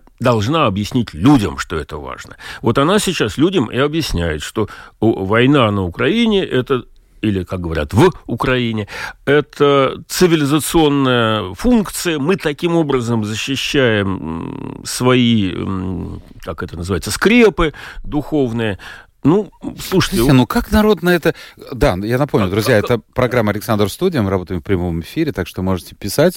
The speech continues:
Speaker 2: если проснулись. А, потому что в такой холод не особо хочется вообще вставать. А, писать можно в интернете, домашняя страничка, Латвийское радио четыре, программа «Александр Студия». Ой, боже, как красиво приходят сообщения по WhatsApp. Номер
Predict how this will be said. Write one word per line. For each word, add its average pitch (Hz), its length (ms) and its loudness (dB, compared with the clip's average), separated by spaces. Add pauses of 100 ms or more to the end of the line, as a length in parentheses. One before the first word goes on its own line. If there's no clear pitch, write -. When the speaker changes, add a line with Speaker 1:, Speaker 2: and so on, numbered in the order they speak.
Speaker 2:
если - 280 -6 (280)
проснулись. 80 720 -2 (580)
А, 82 840 0
потому - 200 -6
что - 140 -4
в - 60 -8
такой - 320 0
холод 92 500 0
не 90 80 2
особо 90 380 0
хочется - 400 -8
вообще - 280 -6
вставать. - 500 -2 (420)
А, 92 360 2 (120)
писать 101 340 -2
можно 90 220 -4
в 92 40 -4
интернете, 101 480 0
домашняя 90 380 -2
страничка, 104 380 0
Латвийское 85 440 -2
радио 82 180 0
четыре, 85 280 -2
программа 82 420 0
«Александр 80 440 -4
Студия». 98 440 -4 (440)
Ой, 80 120 -8
боже, 65 300 -10
как - 160 -16
красиво 71 400 -6
приходят 71 540 -6
сообщения 69 560 0
по 67 120 0
WhatsApp. 71 560 2
Номер 80 320 0